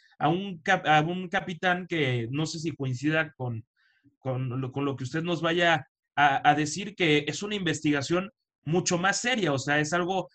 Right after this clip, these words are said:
que puede llevar uno o dos meses para llegar a la conclusión de qué pudo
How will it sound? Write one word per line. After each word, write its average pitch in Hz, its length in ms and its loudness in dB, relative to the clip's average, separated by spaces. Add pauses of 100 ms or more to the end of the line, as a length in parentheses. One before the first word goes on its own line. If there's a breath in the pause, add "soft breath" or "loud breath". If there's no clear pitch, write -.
(200 soft breath)
que 147 80 4
puede 180 240 0
llevar 180 480 4
uno 190 340 0
o 185 40 0
dos 175 200 2
meses 175 380 -4
para 131 400 4 (260)
llegar 151 320 4
a 190 80 8
la 175 180 0
conclusión 147 760 -2
de 135 240 -2
qué 165 140 -4
pudo 175 540 0